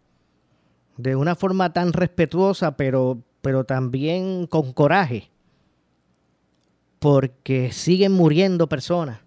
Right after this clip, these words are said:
innecesariamente. Eh, y no me, y no me, y no quiero refer-, referirme a ningún caso específico, porque en algunas ocasiones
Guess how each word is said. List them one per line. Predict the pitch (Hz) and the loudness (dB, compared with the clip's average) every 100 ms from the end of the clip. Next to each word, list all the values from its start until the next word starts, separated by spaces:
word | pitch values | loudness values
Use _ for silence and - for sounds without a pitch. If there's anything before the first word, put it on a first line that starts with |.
| _ _ _ - | _ _ _ -12
innecesariamente. | 131 127 131 143 156 151 160 151 127 107 - _ _ _ _ _ _ _ _ _ _ | -8 -6 -6 -4 -2 -2 -2 -4 -6 -12 -18 _ _ _ _ _ _ _ _ _ _
Eh, | 160 113 101 76 69 50 - _ _ _ _ _ _ _ _ | -10 -8 -8 -10 -12 -16 -20 _ _ _ _ _ _ _ _
y | 165 | -2
no | 139 151 | 0 -2
me, | 170 - | -4 -2
y | 160 | 0
no | 143 | 0
me, | 160 - | 0 -2
y | 151 | -2
no | 139 156 196 | 0 -2 -2
quiero | - 196 | 0 0
refer-, | 190 185 170 180 - - | 0 -2 -4 -6 -8 -6
referirme | 156 160 160 180 196 | -4 -2 0 0 0
a | |
ningún | 156 160 | -2 -2
caso | 170 175 - | -2 -4 -4
específico, | - - 135 - 220 160 135 | -6 -6 -6 -6 -6 -8 -8
porque | 131 117 131 | -10 -10 -8
en | 123 | -6
algunas | 120 139 170 | -4 -4 -4
ocasiones | 190 196 - 165 208 247 | -6 -8 -6 -6 -4 -8